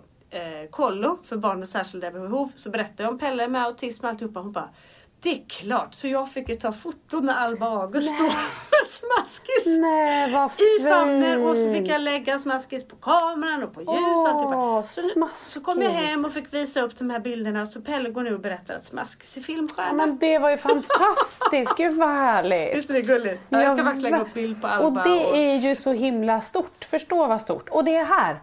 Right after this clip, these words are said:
Speaker 2: det här hade du inte tyckt var så här stort om det inte var att du var en funkismamma.
Speaker 1: Nej, och v-,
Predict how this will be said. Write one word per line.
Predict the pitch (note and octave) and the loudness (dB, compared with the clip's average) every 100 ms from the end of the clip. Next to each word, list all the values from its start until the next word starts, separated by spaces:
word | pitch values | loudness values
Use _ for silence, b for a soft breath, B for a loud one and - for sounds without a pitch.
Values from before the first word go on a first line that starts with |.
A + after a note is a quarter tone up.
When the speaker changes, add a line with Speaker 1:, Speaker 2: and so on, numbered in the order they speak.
| - | -8
Speaker 2:
det | - | -4
här | A3 F#3+ | 0 0
hade | F#3 A3+ F4+ | 0 0 0
du | F#4 A#3 G#3 | 0 0 0
inte | C4 G#3+ - - F3+ E3+ | -2 -4 -4 -4 -4 -4
tyckt | G3+ - - - | -8 -8 -10 -2
var | F3 | -2
så | D3+ F3+ | -2 -6
här | D#3+ D3 | -6 -6
stort | - - _ - - - | -8 -12 _ -18 -14 -8
om | G3 F#3+ | -4 -4
det | F#3+ | -4
inte | F3 F3 | -4 -4
var | E3 D3+ | -2 -4
att | D#3 | -6
du | D3+ | -8
var | D#3 | -8
en | D#3 | -6
funkismamma. | F#3+ A3 A3+ A3+ A3+ | -6 -2 0 2 2
Speaker 1:
Nej, | B3 A#3 - | 2 0 -2
och | B3 | -4
v-, | G#3 | -4